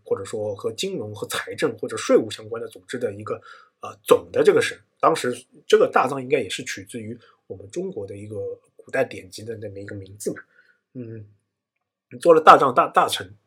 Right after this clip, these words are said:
就会基本上你可以了解到，呃，日本所有的，比如说金融、税制，包括，啊，银行，它整个国有中央银行的整个一个，呃，流动性的调控啊，或者说各种各样的政策，是一个，啊，在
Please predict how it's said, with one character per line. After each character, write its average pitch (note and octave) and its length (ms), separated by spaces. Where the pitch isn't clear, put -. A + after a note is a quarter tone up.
就 A#2+ 100
会 A2 240
基 F#3 120
本 D3+ 140
上 G2+ 180
你 G2 100
可 - 120
以 G#2+ 40
了 G2+ 180
解 B2 120
到， G2 100
呃， G#2+ 140
日 F3 120
本 G2+ 240
所 - 260
有 C3+ 100
的， - 80
比 - 120
如 F2+ 120
说 - 160
金 A#2+ 220
融、 F#2 220
税 A#2 200
制， - 280
包 E3 120
括， F#2+ 320
啊， - 220
银 G2 140
行， F#2+ 240
它 - 180
整 F#2 200
个 G2 160
国 A2 240
有 D3 80
中 D3+ 160
央 D3 120
银 G#2+ 140
行 G#2 120
的 G2+ 80
整 F#2 160
个 A2 160
一 G2 120
个， G2+ 220
呃， - 80
流 F#2 140
动 B2 160
性 A#2 140
的 A2 60
调 G2+ 200
控 A#2+ 260
啊， G#2 280
或 G#2 160
者 - 100
说 G2 320
各 - 100
种 G#2 120
各 G#2+ 80
样 G2 100
的 G2+ 60
政 G#2 160
策， - 220
是 B2 220
一 A#2+ 60
个， - 180
啊， G2+ 160
在 G#2 460